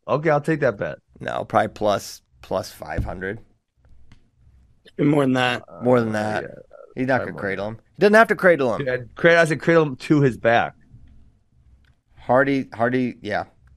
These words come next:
Speaker 2: I mean, it's, it's a tough one. So you got Brock Hardy, Big Ten champ. This is a, an opportunity for separation for me, 'cause you could, you could get, you could get zero points almost here.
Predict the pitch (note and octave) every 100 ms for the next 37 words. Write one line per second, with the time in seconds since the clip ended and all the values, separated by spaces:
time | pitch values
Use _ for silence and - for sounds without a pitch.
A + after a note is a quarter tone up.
0 | - A#3+ C#4+ - F3 B3 - C#3+ D#3+ A2
1 | G#2 D#3+ A3+ D3+ C#3 C3+ C#3+ C3 A#2 A2
2 | - _ A#2+ A#2 A#2 A2 C#3 E3+ E3 A#2
3 | - A#2+ A2+ A#2+ - B2+ A2+ G#2 - A2+
4 | G#2+ G#2 A2 - E2 F#2+ - _ _ _
5 | _ F#2+ F#2 B1 - - - - - -
6 | - - - - - G2 B2+ C3 F#2 -
7 | A2+ A#2 F#2+ G#2+ F#2+ _ _ _ _ -
8 | - C#3 A#2+ A#2+ E2+ F#2 A#2 A#2 G#2 A#2+
9 | A#2 - E2 E2 D#2+ - D#2 A#1 -